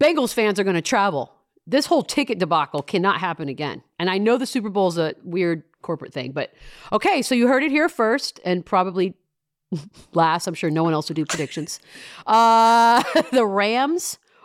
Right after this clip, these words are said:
are one hundred percent guaranteed, as proven by science and statistics, to win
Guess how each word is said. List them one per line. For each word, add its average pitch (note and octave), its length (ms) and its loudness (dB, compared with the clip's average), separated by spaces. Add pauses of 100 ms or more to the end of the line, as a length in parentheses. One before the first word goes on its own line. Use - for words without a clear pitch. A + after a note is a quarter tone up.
(120)
are F#3 100 2
one F3 220 0
hundred A#3+ 600 -2
percent - 640 -4 (540)
guaranteed, G3+ 800 0 (640)
as G#3+ 240 -4
proven C#4+ 420 0
by A#3 160 2
science A#3 500 -4
and C4+ 140 -6
statistics, - 720 -8 (440)
to G3 140 -6
win G3 440 0